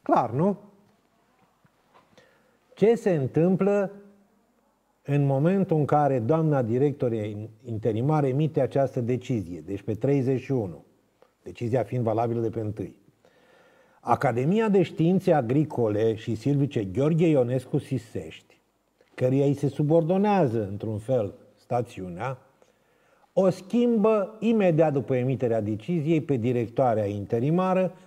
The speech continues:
Cu cine? Cu fosta directoare,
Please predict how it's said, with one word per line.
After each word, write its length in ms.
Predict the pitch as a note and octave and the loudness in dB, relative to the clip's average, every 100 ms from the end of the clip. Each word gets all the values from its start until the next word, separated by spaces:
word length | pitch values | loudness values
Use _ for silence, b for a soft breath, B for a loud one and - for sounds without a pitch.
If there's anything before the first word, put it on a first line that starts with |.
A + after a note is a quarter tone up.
| B B | B B
Cu 140 | A#3+ | -4
cine? 420 | - G#3 A#2+ E2+ - _ _ _ _ b b b b | -2 0 -2 -4 -14 _ _ _ _ b b b b
Cu 140 | A3 | 0
fosta 440 | - C4+ B3 F3+ | 4 4 6 4
directoare, 800 | D3 C3+ A#2+ A2 A#2 F2+ E2+ C3+ | 2 2 0 -2 -4 -4 -4 -8